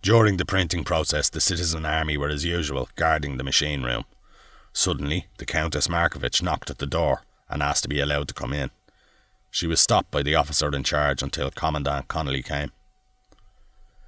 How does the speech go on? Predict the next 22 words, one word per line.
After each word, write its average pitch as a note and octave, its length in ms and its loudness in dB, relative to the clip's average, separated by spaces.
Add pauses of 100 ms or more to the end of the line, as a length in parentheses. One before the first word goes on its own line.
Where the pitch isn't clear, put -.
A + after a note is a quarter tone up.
(680)
When F2 160 0
we F2+ 80 4
had E2+ 120 2
finished G#2 280 2
the F2 60 -4
printing E2+ 340 0
of D2 60 0
the C#2+ 80 -2
proclamation, D2+ 640 0 (380)
the - 80 -10
Countess - 420 -2
was D2+ 180 -2
admitted E2 380 -2
into C#2 220 -8
the - 60 -8
machine C2+ 400 0
room. C2 180 -6 (920)
She - 140 -4
said G2+ 220 4
to F#2 60 -2
James D#2+ 260 0
Connolly C#2+ 380 -2